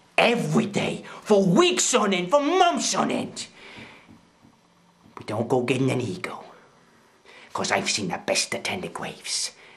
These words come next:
by the most devastated of mothers go to seed. I've watched the white turn grey, turn black, until you can't even read who's buried there.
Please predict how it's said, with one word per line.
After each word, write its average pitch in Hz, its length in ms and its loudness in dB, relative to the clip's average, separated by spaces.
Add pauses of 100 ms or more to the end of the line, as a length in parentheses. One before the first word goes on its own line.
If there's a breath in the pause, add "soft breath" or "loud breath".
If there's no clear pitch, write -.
(260 loud breath)
by 127 120 0
the 139 100 4
most 170 480 0
devastated 165 1000 0
of - 140 0
mothers - 580 0 (960)
go 98 180 -4
to 92 80 -8
seed. 85 560 -4 (1300)
I've - 160 -8
watched - 260 -4
the 92 80 -10
white 95 540 -4 (1160)
turn 95 200 -20
grey, 82 420 -16 (1500)
turn 90 220 -16
black, - 680 -8 (1800)
until - 200 -4
you 113 100 2
can't 160 360 2
even 165 300 0
read 139 240 0
who's 151 180 -6
buried - 420 0
there. - 300 -6